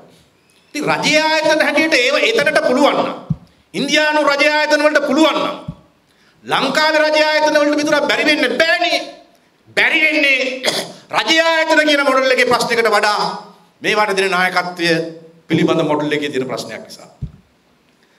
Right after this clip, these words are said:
වානත් කියන කඩදාසි සංස්ථාව සම්පූර්ණ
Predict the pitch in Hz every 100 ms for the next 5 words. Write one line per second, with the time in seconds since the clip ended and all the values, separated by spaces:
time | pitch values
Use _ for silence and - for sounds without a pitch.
0 | _ _ _ - 160 185 180 185 185 170
1 | 165 170 165 156 - 127 95 87 - -
2 | _ _ _ _ _ _ _ - 165 185
3 | 196 220